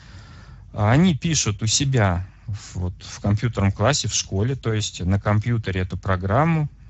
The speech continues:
Если на компьютере установлен компилятор с этого языка, они, естественно, могут попробовать. Ну, поскольку,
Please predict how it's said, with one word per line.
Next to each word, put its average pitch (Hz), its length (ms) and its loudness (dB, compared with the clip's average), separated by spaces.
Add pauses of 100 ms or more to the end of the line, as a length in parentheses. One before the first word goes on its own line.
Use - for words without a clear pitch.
Если 107 300 -2
на 104 160 4
компьютере 104 480 0
установлен 110 760 2
компилятор 95 600 -2
с - 120 -6
этого 87 200 -4
языка, 92 320 -2
они, 87 120 2
естественно, 95 460 0
могут 85 180 -2
попробовать. 123 600 -4
Ну, 160 100 2
поскольку, 104 800 -2